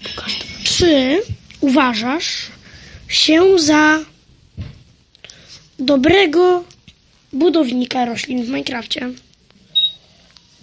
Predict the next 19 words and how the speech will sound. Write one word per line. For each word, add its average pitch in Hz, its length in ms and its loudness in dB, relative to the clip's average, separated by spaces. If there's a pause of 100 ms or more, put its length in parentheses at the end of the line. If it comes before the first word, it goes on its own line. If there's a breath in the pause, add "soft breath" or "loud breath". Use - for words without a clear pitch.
(2500)
Tak, - 160 -10 (200)
czyli 392 240 -2
uważasz 311 340 -2
się - 180 -2
za 320 200 -14
dobrego. - 460 -20
Samolub. 277 840 2 (1500 loud breath)
Innym 285 460 4
nie 285 80 4
możesz 277 320 2
zbudować 262 560 2
rośliny, 277 440 2
tylko 262 260 0
w - 40 -2
sobie 247 400 0
budujesz. 226 500 -6 (380 loud breath)
Ty - 80 -8
samolubie, 302 720 4
ty. 226 260 -10